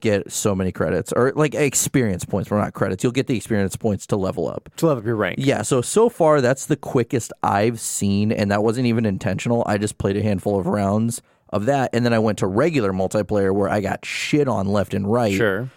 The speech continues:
Speaker 1: And instantly I was like, "Oh, you can definitely make a lot of points at that 'cause you perform very well."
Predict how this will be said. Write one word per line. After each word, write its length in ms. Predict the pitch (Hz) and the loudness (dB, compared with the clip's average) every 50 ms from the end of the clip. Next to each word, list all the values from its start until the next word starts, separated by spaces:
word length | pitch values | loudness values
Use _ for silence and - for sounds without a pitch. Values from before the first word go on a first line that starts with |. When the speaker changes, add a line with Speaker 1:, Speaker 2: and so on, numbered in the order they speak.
| _ _ _ _ - | _ _ _ _ -4
Speaker 1:
And 160 | 104 101 - _ | -4 -4 -2 _
instantly 560 | - 180 185 170 147 - - 131 113 110 104 95 | 0 0 0 0 -2 -2 -2 0 0 2 2 2
I 60 | 95 | 2
was 100 | 98 92 | 2 0
like, 160 | 98 95 - - | -2 -2 -2 0
"Oh, 280 | 127 123 110 98 92 | 2 2 2 2 0
you 240 | 98 95 170 202 233 | -2 0 0 0 0
can 160 | - 156 131 | 2 0 -2
definitely 380 | 113 110 - 123 113 107 120 107 | -2 0 0 0 0 2 0 2
make 200 | 104 104 104 - | 2 0 0 0
a 40 | 110 | 0
lot 120 | 110 101 98 | 0 2 0
of 80 | - | 0
points 280 | - - 117 101 101 - | -2 -2 -2 -2 -2 -2
at 60 | 101 | -2
that 200 | - 117 107 101 | -2 -2 -2 0
'cause 160 | - 113 92 | -2 -4 -4
you 60 | 101 | -4
perform 440 | 98 - - - - 113 107 101 98 | -4 -4 -4 -4 0 0 0 0 0
very 200 | 98 104 98 95 | 0 0 0 0
well." 460 | 95 98 135 131 98 87 87 69 - | 0 0 0 0 0 -2 -4 -6 -8